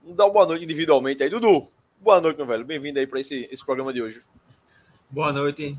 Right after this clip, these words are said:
Speaker 2: Valeu aí, valeu aí, né? E vamos embora. Vamos falar desse clássico aí amargo, empatezinho, né? Infelizmente, eu acho que a frustração ficou maior pela não garantia do primeiro lugar, né? Do, da classificação geral. Mas vamos embora, vamos falar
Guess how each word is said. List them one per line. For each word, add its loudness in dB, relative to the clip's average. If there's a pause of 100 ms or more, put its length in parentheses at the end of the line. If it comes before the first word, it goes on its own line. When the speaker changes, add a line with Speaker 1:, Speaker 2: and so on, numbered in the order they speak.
Speaker 2:
Valeu -4
aí, -6 (100)
valeu -4
aí, -4
né? -12 (120)
E -16
vamos -8
embora. -4
Vamos -6
falar 0
desse -4
clássico -6
aí -4
amargo, -4
empatezinho, -10
né? -8 (600)
Infelizmente, -4
eu 0
acho -2
que -4
a -2
frustração -10
ficou -8
maior -4
pela 0
não -4
garantia -4
do -12
primeiro -10
lugar, -4
né? -12 (420)
Do, -14
da -10
classificação -12
geral. -6 (520)
Mas -8
vamos -4
embora, -4
vamos -6
falar 0